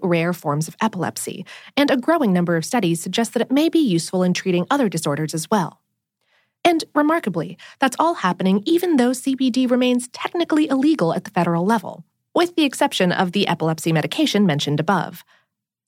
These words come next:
However, that prohibition, at least for now, is not being aggressively enforced. And at the state level, C B D's legality varies. But underneath all of the hype, what is C B D oil anyway?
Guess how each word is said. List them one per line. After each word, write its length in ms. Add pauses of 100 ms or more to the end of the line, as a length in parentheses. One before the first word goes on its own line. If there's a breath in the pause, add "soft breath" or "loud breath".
(140)
However, 480
that 240
prohibition, 640
at 180
least 240
for 100
now, 360
is 200
not 260
being 200
aggressively 460
enforced. 600 (380)
And 140
at 120
the 40
state 240
level, 380
C 160
B 120
D's 280
legality 540
varies. 680 (640)
But 320 (160)
underneath 480
all 160
of 100
the 80
hype, 300 (180 soft breath)
what 220
is 240
C 120
B 140
D 160
oil 300
anyway? 480